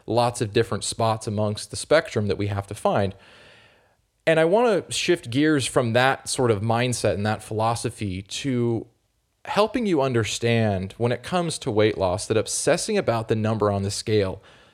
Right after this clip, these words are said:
doesn't do anything for it to move. And I'll even go as far as to say that obsessing about your calorie deficit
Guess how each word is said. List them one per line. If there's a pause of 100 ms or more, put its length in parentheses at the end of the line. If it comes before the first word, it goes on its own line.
(260)
doesn't
do
anything
for
it
to
move. (1120)
And
I'll
even
go
as
far
as
to
say
that
obsessing
about
your
calorie
deficit